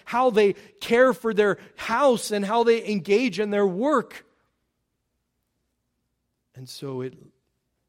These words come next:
the result is that the collective reform that bubbles up from the ground, it's like leaven in the bread.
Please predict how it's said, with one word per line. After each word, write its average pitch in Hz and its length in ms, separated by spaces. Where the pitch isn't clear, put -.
the 110 80
result 131 480
is 123 140
that 135 160
the 123 140
collective 139 600
reform 147 460
that 113 320
bubbles 151 420
up 170 240
from 143 200
the 143 80
ground, 127 540
it's - 120
like 151 200
leaven 147 640
in 139 160
the 139 80
bread. 135 580